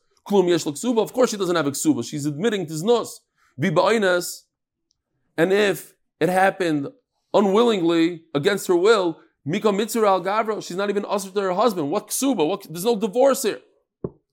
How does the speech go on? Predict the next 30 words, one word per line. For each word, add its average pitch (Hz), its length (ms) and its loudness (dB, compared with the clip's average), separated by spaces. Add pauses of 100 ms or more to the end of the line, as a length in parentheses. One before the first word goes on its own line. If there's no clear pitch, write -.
(280)
So 190 180 4
it's - 140 -2
so 233 180 4
obvious. 214 600 -2
Vela 202 260 0
Beish 202 180 -4
is 190 120 -12
Kayin. 180 340 -2 (440)
We 165 100 0
must 202 220 -2
say, 196 200 2
let's, 190 400 -6 (960)
number 262 320 4
one, 240 300 2
it's 226 100 -8
talking 214 160 2
about 202 140 4
a 175 40 -2
Kayin. 127 320 -2
Now, 180 240 4
what 214 160 2
happened 185 280 0
with 120 100 -8
the 107 60 -14
Kayin? 78 240 -12 (260)
Ibi 165 200 2
Ratzon, 180 840 0 (240)
if 220 480 0 (360)
it 170 40 -4
was 151 280 -4